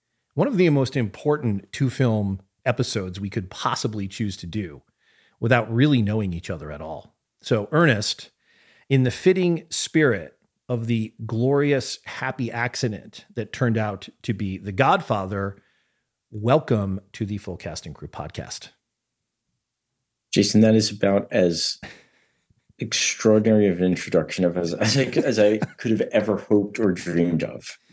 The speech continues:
Speaker 2: It, it's an absolute pleasure to be here. Um, I'm a huge fan of the podcast. I think you do an extraordinary job with it. And, um, these are, in fact, important conversations.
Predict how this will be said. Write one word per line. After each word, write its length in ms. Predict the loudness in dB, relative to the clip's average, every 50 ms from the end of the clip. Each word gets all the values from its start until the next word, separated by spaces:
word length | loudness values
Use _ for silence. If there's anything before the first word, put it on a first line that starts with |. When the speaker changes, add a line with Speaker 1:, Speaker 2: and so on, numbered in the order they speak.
| _
Speaker 2:
It, 260 | 2 4 4 4 2 2
it's 160 | 0 0 2
an 80 | 2 2
absolute 500 | 4 2 2 0 0 0 2 2 2 2
pleasure 280 | 2 2 2 2 2 -2
to 60 | -2
be 260 | 0 0 0 0 0
here. 400 | 0 2 2 2 2 2 -2 -6 -14 -18 -18 -18 -20 -20 _ _ _ -2
Um, 320 | 2 4 4 6 6 4
I'm 160 | 4 4 4 2
a 60 | 2
huge 320 | 2 2 2 2 2 2
fan 180 | 2 2 2 2
of 80 | 2
the 60 | 0 -2
podcast. 880 | -4 -2 -2 -2 -2 -2 -2 -2 0 0 2 0 0 -2 -4 -6 -8 -14 -20 -20 _ _ _ _ _ -4
I 140 | -2 -2
think 160 | 0 0 0 0
you 60 | 0
do 140 | 2 4 4
an 60 | 4
extraordinary 580 | 2 2 0 0 2 4 4 4 4 4 2
job 360 | 2 2 2 2 2 0 0 -2
with 160 | -2 0 2
it. 240 | 2 2 0 -2 -2
And, 300 | 0 2 2 4 4 4
um, 400 | 4 4 4 2 2 0 0 -2 -6 -16 -20 -20 _ _ _ _
these 200 | 6 6 6 6
are, 220 | 4 2 2 4 4
in 140 | 4 4 2
fact, 440 | 0 0 0 0 0 0 -2 -4
important 540 | -4 -4 -4 -4 -2 -2 0 2 2 2 2
conversations. 1080 | 0 2 2 2 2 2 0 0 2 2 2 2 2 0 -2 -2 -4 -4 -6 -6 -6 -8